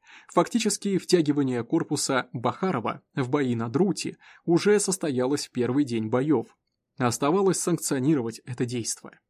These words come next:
Как вспоминал Жуков, прорыв обороны противника развивался медленно. Видя это, Горбатов обратился с просьбой разрешить ему выполнить свой первоначальный план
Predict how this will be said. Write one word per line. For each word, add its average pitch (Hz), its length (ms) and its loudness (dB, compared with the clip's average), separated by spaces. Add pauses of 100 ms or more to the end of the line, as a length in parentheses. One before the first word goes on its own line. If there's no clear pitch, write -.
(300)
Как 220 200 4
вспоминал 127 500 4
Жуков, 208 420 2 (380)
прорыв 131 380 4
обороны 151 360 4
противника 131 760 -2
развивался 131 540 0
медленно. 131 540 -4 (320)
Видя 180 420 4
это, 113 440 0
Горбатов 127 560 0
обратился 127 540 0
с - 60 -6
просьбой 175 400 2
разрешить 151 460 -2
ему 151 260 2
выполнить 147 440 0
свой 156 340 2 (300)
первоначальный 147 680 4
план 185 320 0